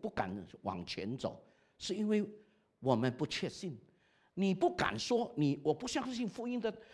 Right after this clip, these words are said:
福音是神的大能，我不相信。”不是，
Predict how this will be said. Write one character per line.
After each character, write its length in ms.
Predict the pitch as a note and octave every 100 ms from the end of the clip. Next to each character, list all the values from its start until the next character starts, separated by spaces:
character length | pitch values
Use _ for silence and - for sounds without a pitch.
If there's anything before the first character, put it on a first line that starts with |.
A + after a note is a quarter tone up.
| -
福 160 | B3+ C4
音 100 | B3+
是 140 | B3+
神 200 | - D3
的 80 | F3
大 200 | G#3 A3
能， 180 | F3 B2+
我 140 | D#3+
不 120 | D#3+
相 160 | C#4 C#4
信。” 240 | B3 D4 - - - -
不 100 | G#3
是， 240 | E4 E4